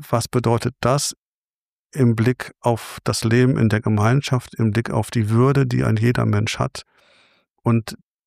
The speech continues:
die es ernst zu nehmen gilt und die es, äh, auch zu verwirklichen gilt. Die Würde des Menschen ist auch unglaublich verletzlich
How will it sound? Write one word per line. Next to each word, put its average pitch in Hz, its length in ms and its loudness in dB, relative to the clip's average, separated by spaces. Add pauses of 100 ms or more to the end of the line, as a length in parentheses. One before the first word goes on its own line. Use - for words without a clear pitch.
(800)
die 131 120 2
es - 160 -2
ernst 139 340 0
zu 127 140 2
nehmen 113 300 0
gilt 120 340 0
und 120 380 -2 (100)
die 123 120 0
es, - 380 -2
äh, - 80 -6
auch - 320 -2
zu - 120 -2
verwirklichen 117 760 0
gilt. 117 480 0
Die 113 140 0
Würde 123 340 2
des 120 200 -2
Menschen 117 360 0
ist - 140 -2
auch - 220 -4
unglaublich 120 520 0
verletzlich 120 640 -2